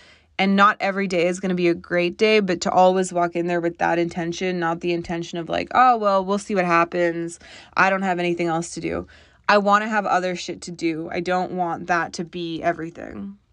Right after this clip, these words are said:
And there is the fact deep down that I do feel like being known as a dancer now has sabotaged some of my relationships that I value.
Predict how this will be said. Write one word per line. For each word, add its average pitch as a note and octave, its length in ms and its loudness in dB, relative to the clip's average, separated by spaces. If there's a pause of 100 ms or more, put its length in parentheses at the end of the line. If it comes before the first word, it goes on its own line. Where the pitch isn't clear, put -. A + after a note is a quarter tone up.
(240)
And D4 300 6
there C#4 120 6
is C4+ 120 2
the C4 80 2
fact G3+ 400 2
deep G#3+ 180 -6
down F#3+ 280 4
that F#3+ 100 0
I F#3 80 4
do G3 260 -2
feel A3+ 540 2
like F3 360 2 (460)
being G3+ 520 0 (160)
known G3+ 640 4
as F3+ 260 0
a F3 80 -4
dancer F3+ 420 -2
now E3+ 420 -2
has F3 420 -2
sabotaged E3+ 1040 -2
some F3 280 -2
of E3+ 160 -4
my E3 440 -4
relationships F3 920 -2
that E3+ 160 2
I E3 100 2
value. D#3 720 -6